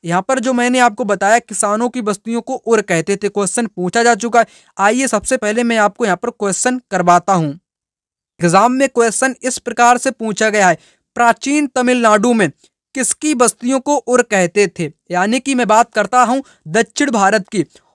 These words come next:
किसकी बस्तियों को उर कहा जाता था? किसानों की बस्तियों को, यानी कि खेतीहरों या किसानों की बस्तियों को उर कहते थे। गांव के समूह को क्या कहते थे? गांव के जो समूह थे, गांव के समूह को क्या कहते थे? नाडु कहते थे। क्या कहते थे?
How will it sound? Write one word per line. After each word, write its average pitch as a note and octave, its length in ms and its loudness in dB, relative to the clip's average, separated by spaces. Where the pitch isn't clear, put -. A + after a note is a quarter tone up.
किसकी B3 280 -4
बस्तियों C4+ 340 0
को C#4+ 120 -2
उर C4 180 0
कहा B3 220 2
जाता C4 260 0
था? G3+ 100 2
किसानों B3 500 2
की C4+ 140 -4
बस्तियों G#3+ 420 -4
को, G3 160 -2
यानी A#3 300 0
कि C4+ 160 -4
खेतीहरों A#3 640 0
या A#3+ 120 0
किसानों A#3 520 -2
की C4+ 140 -4
बस्तियों A3+ 440 -2
को C#4 200 -6
उर C#4 180 0
कहते A3+ 420 -2
थे। F3 160 -2
गांव G#3+ 320 2
के C#4+ 160 -4
समूह A#3 320 -2
को C4+ 140 -6
क्या C4 160 0
कहते B3 280 0
थे? C4+ 140 -2
गांव A3 320 2
के C4 140 -6
जो B3+ 120 -2
समूह A#3+ 440 0
थे, A3+ 180 -2
गांव A#3 300 2
के C4 160 -6
समूह A3+ 340 -2
को C4 140 -6
क्या B3+ 140 0
कहते B3 260 -4
थे? C4+ 120 -6
नाडु A3+ 560 2
कहते G3+ 320 0
थे। G#3 100 -2
क्या A#3+ 140 0
कहते A#3 300 -4
थे? C4+ 120 -2